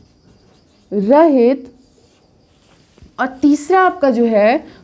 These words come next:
वो क्या है, शून्य। ये तीनों क्या है, परिकल्पना है। दिशा परक मतलब जिसमें दिशा, दिशा रहित जिसमें दिशा ना हो, और शून्य जिसमें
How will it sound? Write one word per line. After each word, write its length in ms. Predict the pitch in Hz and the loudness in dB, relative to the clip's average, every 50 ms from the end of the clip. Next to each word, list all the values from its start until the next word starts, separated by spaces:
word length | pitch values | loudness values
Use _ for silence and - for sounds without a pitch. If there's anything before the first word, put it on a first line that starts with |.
| _ | _
वो 80 | - 214 | -6 -6
क्या 240 | 220 - 311 359 403 | -2 0 0 2 2
है, 380 | 415 403 403 311 226 175 - - - - _ _ _ _ _ _ _ _ _ - - | 0 0 0 0 0 -2 -6 -10 -18 -20 _ _ _ _ _ _ _ _ _ -20 -18
शून्य। 600 | - - - 311 302 285 233 190 156 143 180 185 - _ _ _ _ _ _ _ _ _ _ _ _ 247 _ _ - - - _ - _ _ _ _ _ _ _ - - _ _ _ - - _ _ _ _ _ - - _ _ _ _ _ _ _ _ | -16 -2 2 2 4 4 2 0 -4 -6 -8 -14 -18 _ _ _ _ _ _ _ _ _ _ _ _ _ _ _ -20 -20 -20 _ -20 _ _ _ _ _ _ _ -20 -20 _ _ _ -20 -20 _ _ _ _ _ -20 -20 _ _ _ _ _ _ _ _
ये 80 | 233 254 | -4 0
तीनों 280 | 254 294 285 269 311 302 | 2 4 4 4 4 2
क्या 120 | - 359 | 0 -2
है, 220 | 381 403 440 466 480 - - - | -4 -4 -4 -8 -10 -12 -10 -8
परिकल्पना 560 | 254 233 247 240 240 226 233 226 214 214 190 | -6 -6 -4 -4 -4 -4 -4 -4 -6 -8 -6
है। 140 | 151 127 - - _ _ _ - _ _ _ _ _ _ _ _ _ | -8 -8 -12 -16 _ _ _ -20 _ _ _ _ _ _ _ _ _
दिशा 380 | - 202 190 247 240 - 339 311 | -2 0 0 0 0 2 0 0
परक 280 | 311 311 330 320 349 359 - | 2 0 -2 -4 -2 -2 -2
मतलब 260 | 262 262 254 262 220 | -2 -2 -2 -2 -4
जिसमें 300 | 196 233 220 247 254 214 | -4 -4 -2 -2 -2 0
दिशा, 340 | 190 220 220 - 214 139 156 - - _ _ _ _ _ _ _ _ _ _ _ - - - _ _ - | -2 -4 -4 -2 -4 -4 -4 -6 -14 _ _ _ _ _ _ _ _ _ _ _ -20 -20 -20 _ _ -2
दिशा 280 | 233 277 262 339 359 359 | -2 0 2 4 4 4
रहित 180 | 359 370 370 | 4 2 0
जिसमें 300 | 262 302 294 294 294 302 233 | -2 -4 -6 -6 -6 -6 -6
दिशा 340 | 254 - - 311 339 440 466 - _ _ _ 240 | -6 -6 -4 -4 -4 -4 -4 -8 _ _ _ -4
ना 120 | 240 285 | -2 -2
हो, 160 | 254 190 - - - - - - _ _ _ _ _ | -2 -2 -4 -8 -16 -20 -20 -20 _ _ _ _ _
और 100 | 190 220 | -4 -4
शून्य 360 | 214 - - 247 262 254 381 381 - - - - - - _ _ _ _ _ - | -2 -2 -2 -2 0 0 -2 -6 -6 -14 -20 -20 -20 -20 _ _ _ _ _ -4
जिसमें 460 | 240 208 269 240 254 262 294 285 254 | -2 0 0 0 2 2 0 0 -2